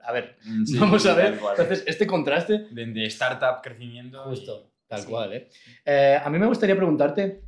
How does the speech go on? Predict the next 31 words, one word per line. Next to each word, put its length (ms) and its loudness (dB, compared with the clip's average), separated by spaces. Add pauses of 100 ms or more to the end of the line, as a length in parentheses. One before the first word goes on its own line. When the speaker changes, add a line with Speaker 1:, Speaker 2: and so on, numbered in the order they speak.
Speaker 1:
ya 160 -2
por 140 2
aterrizarlo 480 0
un, 400 -4
todavía 300 2
un 100 0
poco 180 0
más, 360 -2 (340)
eh, 480 2
¿cuáles 280 2
son, 580 0
por 140 -4
decir 180 -2
una 160 0
forma, 480 -4
las 340 -4
fuentes 300 -2
de 80 -2
monetización? 720 -4
Porque 200 -8
imagino 280 -6
que 60 0
habrán 260 0
muchos 460 0
tipos 240 -6
de 60 -2
monetización 540 -8
en 80 -12
vuestro 240 -8
caso. 360 -4
Entonces, 480 -12